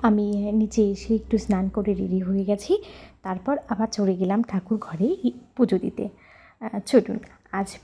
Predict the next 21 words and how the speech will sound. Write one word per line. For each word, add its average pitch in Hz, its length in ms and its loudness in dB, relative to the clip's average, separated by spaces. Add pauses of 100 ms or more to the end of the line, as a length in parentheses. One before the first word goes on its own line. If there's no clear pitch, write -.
পুজো 220 180 2
দিতে 254 260 0
দিতে 320 340 0 (160)
আপনাদের 202 280 -2
সাথে 220 260 0 (160)
বেশ 196 160 0
কিছু - 300 -2
কথা 330 320 0
শেয়ার 208 300 0
করি। 214 240 -4 (1600)
জীবনের, 247 540 4 (100)
আহ, 214 380 2
নতুন 240 280 2
একটি 277 220 0
অধ্যায়ের 214 420 2
সূচনা 185 340 0
করতে 190 260 0
চলেছি 190 520 0
এই 226 200 4
ভিডিওটির 185 460 2
মাধ্যমে। - 460 -4